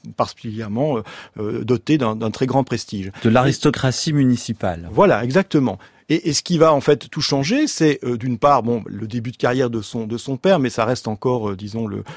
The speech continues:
Speaker 1: euh, très très peu. Et puis le père meurt, euh, finalement quand il était encore, euh, très jeune, ce, le futur Auguste. Et puis surtout, ce sont les liens, euh, familiaux qui ont été développés par,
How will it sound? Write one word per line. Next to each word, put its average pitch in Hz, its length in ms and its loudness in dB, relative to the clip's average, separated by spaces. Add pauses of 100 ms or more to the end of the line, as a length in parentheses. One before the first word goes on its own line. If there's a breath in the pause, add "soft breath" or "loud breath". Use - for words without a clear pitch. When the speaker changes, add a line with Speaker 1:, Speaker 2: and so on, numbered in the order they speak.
(200 loud breath)
Speaker 1:
euh, 98 560 -8
très - 160 -6
très 127 140 0
peu. 277 160 4
Et 202 40 2
puis 123 140 -4
le 110 100 -2
père 104 300 0
meurt, 104 420 -4
euh, - 140 -12
finalement 107 420 -6
quand - 260 -12
il 98 120 -10
était 104 240 -6
encore, 92 420 -8
euh, 92 180 -10
très - 160 -6
jeune, 240 260 0
ce, - 120 -8
le 101 140 -10
futur 110 340 -8
Auguste. 147 360 0 (380 loud breath)
Et 127 100 -2
puis 247 120 4
surtout, 254 320 4
ce 196 120 0
sont 247 180 2
les 196 140 8
liens, 190 420 6 (380 soft breath)
euh, 123 60 -2
familiaux 190 600 4
qui 147 180 -2
ont 143 80 2
été 147 220 2
développés 156 680 4
par, 139 500 4